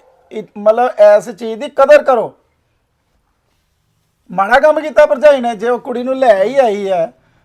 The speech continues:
ਤੇ ਚੱਲ ਕੋਈ ਗੱਲ ਨਹੀਂ, ਉਹਨੂੰ ਸਹਾਰਾ ਦੇ ਦਿੱਤਾ ਕਿ ਕੋਈ ਮ-, ਕੱਲ੍ਹ ਨੂੰ ਆਪਣੀ ਧੀ ਹੋਵੇ, ਆਪਣਾ ਕੋਈ ਬੱਚਾ ਇਸ ਤਰ੍ਹਾਂ ਕਿਤੇ ਚਲਾ ਜਾਵੇ ਤੇ ਉਹਦੇ ਨਾਲ ਤ-, ਤੇ ਤੁਹਾਡੇ ਤੇ ਕੀ ਬੀਤੇਗੀ?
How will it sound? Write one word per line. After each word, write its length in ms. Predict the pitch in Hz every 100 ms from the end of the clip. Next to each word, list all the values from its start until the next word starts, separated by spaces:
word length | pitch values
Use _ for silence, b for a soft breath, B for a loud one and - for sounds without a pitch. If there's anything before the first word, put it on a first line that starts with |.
| _
ਤੇ 80 | 220
ਚੱਲ 280 | 220 233 240
ਕੋਈ 240 | 233 220
ਗੱਲ 140 | 226 226
ਨਹੀਂ, 100 | 247
ਉਹਨੂੰ 160 | 247
ਸਹਾਰਾ 380 | 220 240 190 185
ਦੇ 200 | 196 220
ਦਿੱਤਾ 300 | 185 196 185
ਕਿ 180 | 190 226
ਕੋਈ 260 | 226 214
ਮ-, 220 | 220 208 180 _
ਕੱਲ੍ਹ 180 | 240 247
ਨੂੰ 140 | 269 262
ਆਪਣੀ 320 | 220 214 294 330
ਧੀ 340 | 311 285 220
ਹੋਵੇ, 300 | 233 180 165 _ -
ਆਪਣਾ 340 | 214 269 311
ਕੋਈ 120 | 302
ਬੱਚਾ 360 | 294 240 240 233
ਇਸ 80 | -
ਤਰ੍ਹਾਂ 220 | 240 240
ਕਿਤੇ 220 | 226 247
ਚਲਾ 260 | - 208 208
ਜਾਵੇ 400 | 233 214 190 - _ _ _ _
ਤੇ 80 | 220
ਉਹਦੇ 320 | 226 233 262
ਨਾਲ 280 | 247 240 240
ਤ-, 240 | - 240
ਤੇ 160 | 233 233
ਤੁਹਾਡੇ 280 | 233 220
ਤੇ 140 | 170 214
ਕੀ 160 | 233
ਬੀਤੇਗੀ? 520 | 214 214 - 208 196